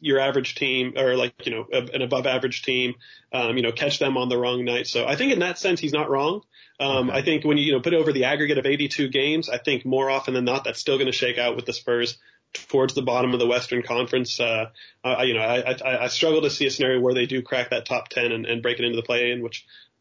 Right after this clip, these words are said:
Speaker 1: I think is sort of by design for this season. But, you know, in the sense of, like, night to night, I think,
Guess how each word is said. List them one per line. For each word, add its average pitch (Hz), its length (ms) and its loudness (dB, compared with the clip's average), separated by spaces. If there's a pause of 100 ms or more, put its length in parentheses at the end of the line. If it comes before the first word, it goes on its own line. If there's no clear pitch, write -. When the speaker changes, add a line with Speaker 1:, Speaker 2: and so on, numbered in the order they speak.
Speaker 1:
I - 40 -20
think 156 220 0
is 143 100 2
sort 156 160 4
of 143 60 0
by 139 160 2
design 135 360 2
for 139 120 -2
this 139 180 0
season. 131 340 -2
But, 113 220 -2 (320)
you 151 80 0
know, 131 120 2
in 135 60 2
the 135 80 2
sense 185 260 0
of, 147 240 -2
like, 143 200 -2
night 147 260 0
to 147 120 -2
night, 147 380 0
I 139 80 0
think, 139 380 -2